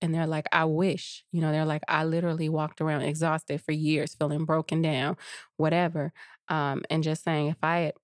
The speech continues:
been able to hire some type of help, I would have done that." And then there were the people that were literally criticizing her, um, were mommy shaming her, saying, like, "Oh, you," they felt like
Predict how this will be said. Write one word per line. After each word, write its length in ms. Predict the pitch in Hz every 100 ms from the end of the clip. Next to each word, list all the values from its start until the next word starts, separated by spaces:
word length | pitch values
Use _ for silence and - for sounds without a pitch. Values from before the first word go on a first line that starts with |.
| _ _ -
been 140 | 151
able 200 | 147 170
to 100 | 151
hire 300 | 170 160 151
some 220 | 156 156
type 220 | - 151 151
of 100 | -
help, 320 | 151 165 -
I 140 | 160 147
would 100 | 143
have 100 | 151
done 220 | 160 180
that." 220 | 151 147 _ _ _ _ _ - -
And 140 | 175 180
then 180 | 165 170
there 160 | 165
were 100 | 160
the 120 | 165
people 360 | - 175 - 160
that 280 | 156 131 - - - _
were 140 | 156 151
literally 480 | 170 214 233 190 170
criticizing 760 | - 185 180 170 151 156 160
her, 340 | 175 147 147 - - - -
um, 300 | 170 165 151
were 140 | 165 165
mommy 460 | 165 170 180 170
shaming 520 | 160 175 156 151 156
her, 480 | 160 160 151 147 156 - - -
saying, 500 | - 185 170 156 151
like, 180 | 143 143 -
"Oh, 220 | 185 185
you," 200 | 170 170 - -
they 160 | 175 180
felt 300 | - 180 147
like 300 | 151 143